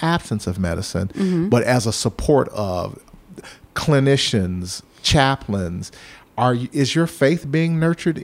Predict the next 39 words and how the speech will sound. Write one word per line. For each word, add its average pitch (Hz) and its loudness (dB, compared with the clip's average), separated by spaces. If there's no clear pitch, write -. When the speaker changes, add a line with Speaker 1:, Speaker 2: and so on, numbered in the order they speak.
Speaker 1:
in 147 0
the 156 0
environment 156 2
of - 4
your 147 4
Speaker 2:
Absolutely. 156 2
Speaker 1:
clinical 165 4
Speaker 2:
I - 4
Speaker 1:
care? 165 0
Speaker 2:
thought 214 2
that 180 0
was 190 -2
one 196 -2
of 190 -4
the, 180 -2
at - 0
first 359 2
odd, 165 2
but 190 4
then 226 4
Speaker 1:
Yeah, 190 8
let's 349 6
talk 269 6
about, 196 8
Speaker 2:
wonderful. 202 8
Speaker 1:
let's - 4
talk - 4
about 427 4
that. 123 4
Yeah. 196 8
Speaker 2:
At - -6
first 370 2
I 220 4
thought, 180 2
"You 277 4
have - 2
a - -10
chaplain 294 0
here 440 0